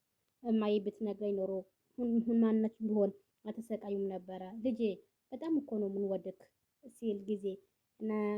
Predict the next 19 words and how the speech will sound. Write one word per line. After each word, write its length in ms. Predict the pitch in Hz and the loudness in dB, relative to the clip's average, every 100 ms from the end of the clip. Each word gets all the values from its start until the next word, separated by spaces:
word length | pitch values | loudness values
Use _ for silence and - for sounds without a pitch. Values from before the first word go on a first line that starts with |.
| 220 | -4
ክሮቤል 520 | - 262 220 196 196 - _ _ _ | 2 4 6 2 -2 -16 _ _ _
እኛም 340 | 240 247 269 294 | 2 6 8 6
እኮ 220 | 285 320 | 6 4
ረስተህናል፣ 640 | 302 285 - 240 220 202 - _ 220 208 | 2 0 0 4 4 2 -4 _ -8 -2
አይ 180 | 214 220 220 214 208 226 | 2 4 4 2 0 2
ልጄን 420 | 208 208 220 226 | 4 4 4 4
ሳገኝ 360 | 226 214 208 214 - _ _ | 4 -2 -2 -4 -8 _ _
እናንተ 260 | 226 214 220 226 | 6 8 6 2
ረሳኋቸው 580 | 220 226 214 214 233 | 0 -2 -4 -4 -4
እያለ 340 | 208 202 202 202 214 _ _ _ | -2 0 -2 -4 -10 _ _ _
እንደዚህ 280 | 285 285 269 | 0 2 4
ሆናችሁ 360 | 269 240 240 240 | 4 4 2 -2
ስላሳይ-፣ 500 | 254 240 233 233 220 240 | 0 0 2 0 -2 -4
ስላየኋችሁ 760 | 277 262 247 247 240 247 - 247 | -4 0 2 2 2 0 -2 -4
በጣም 320 | 220 214 220 214 | -4 -4 -4 -2
ደስ 200 | 220 - | -4 -6
ብሎኛል 540 | 214 208 208 202 196 - | -4 -2 0 0 -4 -10
ትላለች 420 | - 339 247 190 | -8 -4 -4 -4
ጽናት። 320 | 208 202 175 | -6 -8 -10